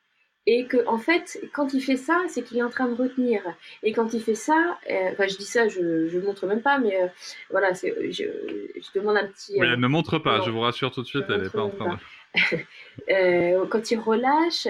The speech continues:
Speaker 1: c'est, c'est, voilà, ça c'est le relâchement. Hop, là, ça sort quand on fait ça. Donc là, il faut, il faudra qu'il réapprenne parce que si on ne donne, euh, si on remarque pas un besoin, si, euh,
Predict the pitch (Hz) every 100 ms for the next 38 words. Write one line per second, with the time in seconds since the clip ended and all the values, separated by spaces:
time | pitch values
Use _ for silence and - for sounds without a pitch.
0 | - - - 208 185 185 214 226 190 220
1 | - 185 185 208 220 208 - 311 320 -
2 | 339 294 269 277 - - 247 240 226 226
3 | 240 220 - - - - 196 269 302 330
4 | 240 - - 240 311 285 233 262 269 269
5 | 285 269 202 - 185 - - _ _ -
6 | 262 262 - _ 202 202 196 196 190 190
7 | 190 196 202 196 214 220 190 170 170 -
8 | - - - 190 - 294 294 175 - 226
9 | 262 233 202 180 190 330 381 - 196 190
10 | 180 175 175 90